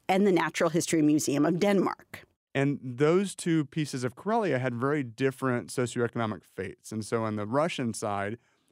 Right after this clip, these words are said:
Speaker 2: Russian Karelia stayed relatively poor, relatively rural, and people lived really very traditional lives still, still connected to nature, in part because of poverty. On the Finnish side,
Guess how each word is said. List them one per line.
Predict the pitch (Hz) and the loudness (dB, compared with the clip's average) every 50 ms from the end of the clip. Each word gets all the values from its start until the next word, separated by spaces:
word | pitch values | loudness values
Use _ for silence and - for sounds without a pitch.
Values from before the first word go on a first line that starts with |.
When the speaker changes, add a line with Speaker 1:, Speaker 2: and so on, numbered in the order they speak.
| _ _ - | _ _ -2
Speaker 2:
Russian | 120 131 147 - 156 139 | -2 0 0 0 -2 -2
Karelia | 123 - 123 117 113 117 120 127 | 0 0 2 2 2 2 0 -2
stayed | 123 - 131 123 123 110 | -4 -4 -2 -2 -2 0
relatively | 110 110 113 127 120 - 143 127 143 143 123 | 0 0 0 0 0 -2 -4 -2 -2 -4 -4
poor, | 120 _ - 113 113 117 120 117 120 120 _ _ _ _ _ _ | -4 _ -4 -2 0 0 0 0 -2 -4 _ _ _ _ _ _
relatively | - 113 120 123 127 120 - 147 131 127 143 139 131 | 0 2 2 2 2 0 -4 -4 -2 0 0 2 0
rural, | 110 104 107 107 110 113 113 113 117 117 117 113 - _ _ | 0 0 0 2 2 4 4 4 4 2 0 -2 -6 _ _
and | - 110 110 104 | -8 -6 -6 -4
people | - 143 135 - 131 | -4 -6 -6 -4 -4
lived | 131 131 127 117 107 | -2 -2 -2 -2 -4
really | 110 117 120 123 120 117 | -4 -4 -2 0 0 0
very | 104 113 117 117 113 | 0 0 0 0 0
traditional | 110 - - 120 120 117 117 - - 117 110 107 107 | -4 -6 -4 -2 -2 -2 -2 -4 -4 -6 -6 -6 -6
lives | 98 101 101 95 95 98 - - | -8 -8 -10 -10 -10 -12 -14 -16
still, | - - - 90 92 92 - _ _ _ | -18 -14 -12 -10 -10 -12 -14 _ _ _
still | - - - - 147 | -16 -8 -4 -2 -2
connected | 143 - 156 135 135 127 - - 123 | -2 -2 -2 -2 -2 -2 -4 -6 -4
to | 117 113 | -4 -2
nature, | 110 113 113 113 - - 113 110 104 - _ _ _ _ _ _ _ _ | -2 -2 -2 -4 -2 -2 -4 -4 -4 -6 _ _ _ _ _ _ _ _
in | - 113 | -8 -8
part | - - - 117 123 - | -6 -2 -2 -2 -2 -2
because | - 113 - 117 110 101 - | -4 -6 -4 -4 -2 -2 -4
of | 101 85 | -6 -8
poverty. | - 92 92 90 90 90 82 80 87 - _ _ _ _ _ _ _ _ _ _ _ - | -8 -8 -8 -8 -10 -12 -16 -20 -20 -20 _ _ _ _ _ _ _ _ _ _ _ -4
On | 123 127 | -2 0
the | 123 120 | 0 -2
Finnish | - - - 247 254 226 175 - - | -4 -4 -2 -2 0 0 -2 -2 -4
side, | - 113 101 104 104 107 113 127 | -4 -2 -2 -2 -2 -4 -6 -6